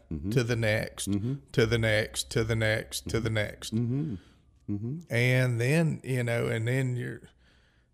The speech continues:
Speaker 2: you'll say, "Well, that officer was a
Speaker 1: Mm-hmm.
Speaker 2: jerk."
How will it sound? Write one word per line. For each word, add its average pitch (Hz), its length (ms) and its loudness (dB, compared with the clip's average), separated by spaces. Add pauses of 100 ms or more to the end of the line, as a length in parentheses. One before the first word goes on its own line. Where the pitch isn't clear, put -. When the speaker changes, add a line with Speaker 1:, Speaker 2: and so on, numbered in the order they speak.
(200)
Speaker 2:
you'll 139 200 -4
say, 120 300 -4
"Well, 139 320 -4
that 139 160 -8
officer 135 420 -6
was 123 240 -8
a 92 160 -12 (520)
Speaker 1:
Mm-hmm. 87 120 0
Speaker 2:
jerk." 120 420 -2